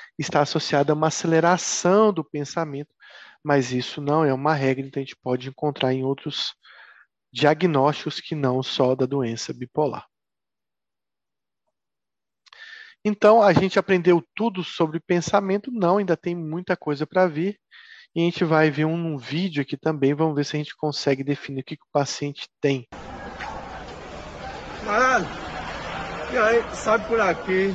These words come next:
Speaker 2: se tem alguma casa pra alugar aqui por perto? Não precisa ser grande, não. Quarto sala, kitnet.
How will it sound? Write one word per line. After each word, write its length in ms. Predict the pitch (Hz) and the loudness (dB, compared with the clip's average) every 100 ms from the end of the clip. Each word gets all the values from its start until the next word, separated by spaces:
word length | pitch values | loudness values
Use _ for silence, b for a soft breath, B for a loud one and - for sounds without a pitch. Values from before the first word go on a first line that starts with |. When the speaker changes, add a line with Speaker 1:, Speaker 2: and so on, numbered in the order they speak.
| 170 | -4
Speaker 2:
se 80 | - | -6
tem 100 | 185 | -4
alguma 200 | 185 175 | -2 -4
casa 320 | 180 175 170 | 0 0 0
pra 120 | 165 | -2
alugar 320 | 156 151 165 | -4 -2 -2
aqui 140 | 156 160 | -2 -8
por 140 | 151 | -6
perto? 260 | 175 180 165 - - - - - - | 0 0 0 -12 -16 -18 -18 -14 -10
Não 120 | - | -4
precisa 380 | - 185 208 202 | -2 -2 -2 -2
ser 200 | - 190 | -2 -2
grande, 300 | 170 175 160 | 0 0 0
não. 300 | 151 151 151 - - - | 0 -2 -6 -10 -14 -4
Quarto 220 | 190 190 | -4 -4
sala, 360 | - 175 180 202 | -2 0 0 -2
kitnet. 540 | 247 220 190 190 | -8 -4 0 2